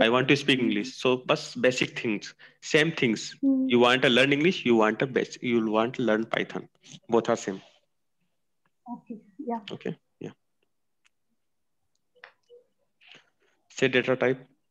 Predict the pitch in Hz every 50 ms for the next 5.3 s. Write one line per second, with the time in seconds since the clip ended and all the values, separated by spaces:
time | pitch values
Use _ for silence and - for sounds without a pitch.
0 | _ _ _ _ _ _ _ _ _ - 107 107 117 135 160 - - - - _
1 | _ _ _ _ _ _ _ _ _ - 120 131 131 - 147 160 151 123 110 113
2 | 151 147 147 254 247 240 240 - - - - _ _ _ _ - 120 190 190 190
3 | - 180 156 165 185 202 - - - - _ _ _ - - - - - - -
4 | _ _ - 180 185 - - 180 165 160 151 165 156 135 117 - - 110 - 92
5 | 95 95 - - - -